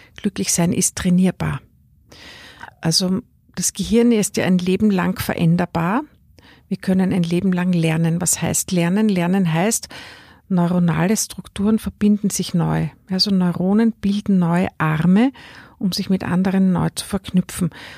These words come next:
Wenn ich jetzt zum Beispiel sage, ich möchte Klavierspiel lernen und ich übe jeden Tag Klavier, dann werden die neuronalen Strukturen, die für die Steuerung meiner Finger zuständig sind, sich dichter verästeln,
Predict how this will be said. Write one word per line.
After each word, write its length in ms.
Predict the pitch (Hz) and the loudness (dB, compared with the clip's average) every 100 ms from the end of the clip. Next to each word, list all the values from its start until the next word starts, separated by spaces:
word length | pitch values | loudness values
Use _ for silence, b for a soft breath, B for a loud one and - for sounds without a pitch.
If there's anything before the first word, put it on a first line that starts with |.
| B | B
Wenn 100 | 185 | -2
ich 60 | 180 | 0
jetzt 160 | - | 0
zum 120 | - 180 | 0 0
Beispiel 500 | 175 - - 180 175 | 0 -2 -2 -2 -2
sage, 260 | - 165 | -4 -4
ich 100 | 170 | -4
möchte 200 | 185 - | -4 -4
Klavierspiel 580 | - 165 185 - - 220 | -4 -4 -2 -4 -2 0
lernen 300 | 220 233 240 | 2 4 2
und 180 | - 180 | 2 -2
ich 120 | - | -4
übe 200 | - 190 | -4 0
jeden 360 | 175 180 190 180 | 0 0 -2 -4
Tag 180 | 175 | -6
Klavier, 560 | - 180 165 165 214 277 B B B B B B | -4 -4 -2 0 0 0 B B B B B B
dann 200 | - 185 | -2 2
werden 480 | 180 180 202 202 214 _ _ - | 2 2 2 0 -2 _ _ -8
die 140 | 202 202 | 0 2
neuronalen 720 | 190 175 170 185 165 160 190 | 4 2 2 2 2 0 -2
Strukturen, 580 | - 185 - - 220 226 | -2 -8 -10 -2 0 0
die 80 | 208 | -2
für 160 | - | -6
die 100 | 196 | -4
Steuerung 520 | - - 180 175 190 | -2 -2 -2 0 0
meiner 220 | 185 180 175 | 2 0 -2
Finger 500 | - - 190 233 247 | -4 2 4 4 0
zuständig 600 | - 240 - 226 226 233 | -4 -4 -2 -2 -2 -2
sind, 320 | - 262 330 - B B B | 0 0 -2 -12 B B B
sich 260 | B 208 - | B -6 -2
dichter 340 | 214 196 - | -2 -2 -4
verästeln, 720 | 202 190 - 170 - 165 170 | -2 -2 0 0 0 -2 -4